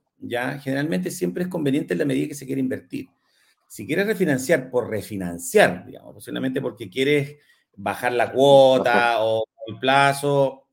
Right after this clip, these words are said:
Speaker 1: si, si tú me preguntas hoy, no sé si sea tan conveniente por un tema
Speaker 2: Bueno.
Speaker 1: de tasa, porque lo más probable es que la tasa que hayas tenido dos años, tres, o tres años atrás, a no ser que haya sido hace diez años atrás, no sé, pero lo
Speaker 2: Claro.
Speaker 1: normal, tres años más o menos promedio, lo más probable es que la tasa de hoy sea más alta,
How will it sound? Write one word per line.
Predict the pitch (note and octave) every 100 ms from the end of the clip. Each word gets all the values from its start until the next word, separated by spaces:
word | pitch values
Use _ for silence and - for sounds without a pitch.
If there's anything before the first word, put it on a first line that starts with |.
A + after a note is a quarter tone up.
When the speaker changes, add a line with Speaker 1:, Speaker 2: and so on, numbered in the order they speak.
| _ _
Speaker 1:
si, | G2+ -
si | - F#2
tú |
me | C3+
preguntas | C3+ C#3+ C3 -
hoy, | D3+ E3 F3 F#3+ - _ _ _ -
no | B2 A#2+
sé | A2+
si | C3+ C#3+
sea | C#3 C#3
tan | C#3+ C#3
conveniente | D3 C#3 C#3+ D#3+ F3+
por | C#3
un | B2+ -
tema | C#3 C#3
Speaker 2:
Bueno. | A3 G#3
Speaker 1:
de | E3
tasa, | - D3+
porque | C#3+ -
lo | B2+
más |
probable | C3 C#3 C#3
es |
que | B2+
la | A2
tasa | C#3 C#3 C3
que | B2
hayas | B2+
tenido | - B2+ C3
dos | B2 B2+
años, | C3 B2+
tres, | B2+ A2
o |
tres | B2 C3
años | C3 A#2+
atrás, | A2 C#3+ E3 - _ _
a | A#2
no | A2+
ser | D3
que | C#3
haya | B2+
sido | C3 C#3+
hace | C#3 A2
diez | B2 D3
años | D3 C#3
atrás, | B2 B2 C#3 C#3
no | -
sé, | C#3+ D3+ - _ _ _
pero | A#2 A#2
lo | A2 A2+ A#2
Speaker 2:
Claro. | A#2
Speaker 1:
normal, | G2 C3 C#3+ C#3+ -
tres | C#3 C#3
años | C3+ C#3+ C#3
más | C3+
o |
menos | C3+ C3+
promedio, | - B2 C3 D3 D#3 E3+ - _ _
lo | B2+
más |
probable | C3
es | C#3+
que |
la | C3
tasa | C3 C3
de |
hoy | C3
sea | B2+ B2
más | A2 G2+
alta, | G2+ _